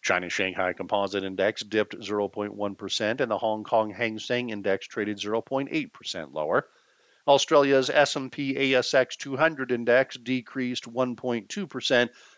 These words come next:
and South Korea's Kospi Index dropped one point one percent.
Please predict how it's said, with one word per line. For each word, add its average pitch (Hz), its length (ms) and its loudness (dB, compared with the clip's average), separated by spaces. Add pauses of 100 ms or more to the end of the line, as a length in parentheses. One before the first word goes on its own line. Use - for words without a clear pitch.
and 190 80 -8
South 156 260 2
Korea's 160 320 -4
Kospi - 420 -2
Index 78 400 -10
dropped 98 340 -4
one 98 200 -10
point 117 300 -12
one 104 200 -6
percent. 78 480 -16